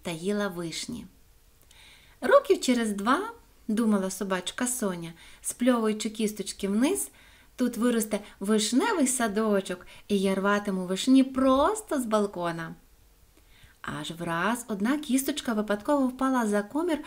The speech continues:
одному перехожому. «Це що таке?» —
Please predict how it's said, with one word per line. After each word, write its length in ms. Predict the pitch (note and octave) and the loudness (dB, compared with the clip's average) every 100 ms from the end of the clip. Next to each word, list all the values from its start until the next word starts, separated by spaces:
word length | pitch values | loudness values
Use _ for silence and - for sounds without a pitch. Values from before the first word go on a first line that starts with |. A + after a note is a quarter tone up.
| - - - | -16 -20 -6
одному 380 | A3 A3+ C4 C4 | 2 6 8 6
перехожому. 840 | C4 D4 D#4 - G3+ F3 E3+ F#3 - - - _ _ _ _ _ _ | 4 2 0 -2 -2 -2 -10 -12 -18 -20 -20 _ _ _ _ _ _
«Це 180 | - D#3 | -6 -4
що 280 | D3+ - C#4+ | -2 0 2
таке?» — 640 | C#4+ C4+ D#4 D4 G#3 D#3+ | 2 2 4 6 6 0